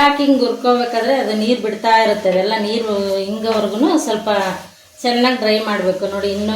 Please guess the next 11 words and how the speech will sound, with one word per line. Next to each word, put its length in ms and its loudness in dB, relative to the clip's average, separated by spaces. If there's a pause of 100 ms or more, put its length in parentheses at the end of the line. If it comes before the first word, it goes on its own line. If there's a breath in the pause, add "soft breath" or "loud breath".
ಇದು 220 -2
ಆಗಿಲ್ಲ. 320 -4 (920)
ಚೆನ್ನಾಗಿ 360 -6
ಇದು 160 -4
ಹುರಿದಷ್ಟೂ 640 -2 (140)
ಪಾಕ 240 0 (160)
ಚೆನ್ನಾಗಿ 380 -6
ಹಿಡಿಯುತ್ತೆ 420 0
ಅದಕ್ಕೆ, 280 -8 (440)
ಕಾಯಿಗೆ 360 -2 (1120)
ಬೇಗ 160 0